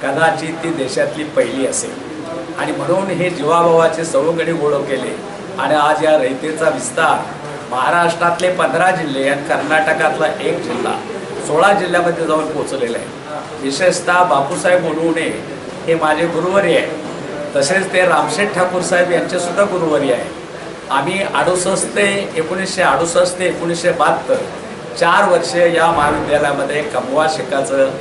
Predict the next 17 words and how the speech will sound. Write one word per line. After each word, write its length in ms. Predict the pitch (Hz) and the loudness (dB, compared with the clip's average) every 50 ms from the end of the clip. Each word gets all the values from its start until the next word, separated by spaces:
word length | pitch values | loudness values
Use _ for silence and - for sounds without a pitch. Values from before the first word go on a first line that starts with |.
| - - - - - | -8 -8 -8 -8 -8
शिकवून 500 | - - 139 135 160 170 170 - - - | -8 -6 -6 -4 0 0 2 2 0 0
का-, 200 | - 143 143 - | 0 0 0 0
स्वावलंबी 560 | - - 147 - 156 170 185 190 185 196 196 | 0 2 4 4 4 4 4 0 -2 -2 -4
शिक्षण 400 | - - 170 - - 180 165 165 | -2 -2 -4 -2 0 0 0 0
घेऊन 220 | 165 - 175 185 185 | 0 0 -2 0 0
आम्ही 200 | 175 165 170 160 | 0 0 0 -2
शिक्षण 300 | - - - - 156 151 | -4 -6 -6 -4 -4 -4
पूर्ण 320 | - - 143 147 143 139 | -4 -6 -8 -6 -6 -6
केलेलं 360 | 135 - 135 123 123 135 135 | -6 -6 -6 -4 -4 -2 -2
आहे. 400 | 131 123 110 107 107 107 - - - - - - - - - - - - - | -2 -2 -2 -4 -6 -8 -10 -12 -12 -12 -12 -12 -12 -12 -12 -12 -12 -4 0
आम्हाला 720 | 143 147 160 175 185 185 196 190 196 202 214 214 - - - - - | 0 2 4 4 4 4 6 6 6 6 4 2 0 -4 -8 -4 2
बापूंनी 680 | 151 156 151 156 156 180 185 180 170 147 135 - 156 - - - - | 2 4 4 2 0 -2 -4 -4 -4 -4 -4 -4 -6 -8 -10 -10 -10
सर्व 520 | - - - - 180 180 185 208 233 233 | -8 -8 -2 2 2 4 4 4 4 4
काही 220 | 226 214 190 185 175 | 4 4 2 2 2
पुरवलं, 340 | 156 156 139 123 117 113 - - - - - - - - - - - - - - - - - | 0 -2 -2 -2 -4 -4 -6 -10 -12 -14 -14 -14 -14 -14 -12 -12 -12 -12 -12 -14 -12 -8 -4
प्रेम 240 | - 180 202 208 202 | 0 2 2 2 2
दिलं, 380 | 180 170 165 165 - - - | 2 0 0 0 0 -2 -2